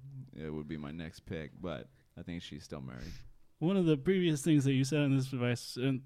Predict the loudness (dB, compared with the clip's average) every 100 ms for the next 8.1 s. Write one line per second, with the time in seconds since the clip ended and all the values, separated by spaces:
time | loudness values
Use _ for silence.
0 | -6 -4 0 -2 -2 -2 0 -2 -2 -4
1 | -4 -6 -2 -2 -2 -4 -6 -4 -6 -6
2 | -8 -8 -8 -10 -18 -20 -20 -14 -12 -10
3 | -10 -4 -2 -2 -2 -4 -2 0 2 4
4 | 2 -2 -8 -4 -4 -4 -6 -6 -8 -10
5 | -10 -10 -12 -12 -14 -16 _ -12 -10 -6
6 | -4 -4 -6 2 4 6 8 10 10 8
7 | 6 6 4 -2 0 6 8 8 6 6
8 | 10